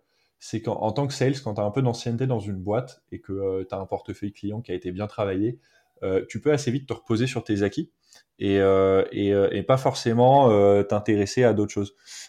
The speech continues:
Euh, je prends cet exemple parce que, parce que je pense que, euh, dans, dans mon dernier job, j'aurais pu, euh, changer un petit peu plus vite, euh, euh, plutôt que de rester dans une zone de confort où au final, t'accomplis plus grand-chose, t'as plus de challenge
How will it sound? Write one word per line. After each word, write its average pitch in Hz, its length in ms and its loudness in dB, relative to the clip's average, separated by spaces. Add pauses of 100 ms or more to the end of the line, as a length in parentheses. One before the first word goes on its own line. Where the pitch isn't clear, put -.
(140)
Euh, 92 180 -2 (600)
je - 140 -14
prends 110 140 0
cet - 180 0
exemple 123 300 6
parce 120 160 -2
que, 104 300 2
parce 101 200 -6
que 113 120 -8
je - 100 -10
pense 123 200 -2
que, 98 360 -2 (480)
euh, 98 420 -6 (400)
dans, 104 200 -8
dans 101 260 -6
mon 104 140 -4
dernier 104 320 -2
job, 127 200 2
j'aurais 107 200 -2
pu, 107 200 -10
euh, 98 320 -2
changer 120 400 -2
un 120 120 -2
petit - 160 -14
peu 120 120 -12
plus - 160 -8
vite, 113 360 -8 (140)
euh, 98 360 -6 (500)
euh, 98 220 -6
plutôt 113 320 -4
que 127 100 -2
de 127 60 -6
rester 107 240 -4
dans 110 100 -2
une 107 200 -4
zone 107 160 -4
de 104 80 -4
confort 123 440 2
où 110 80 2
au 104 60 0
final, 120 300 -2
t'accomplis 107 400 -6
plus - 120 -8
grand-chose, 117 400 -4
t'as 101 100 -4
plus 123 140 -4
de - 60 -8
challenge 120 400 0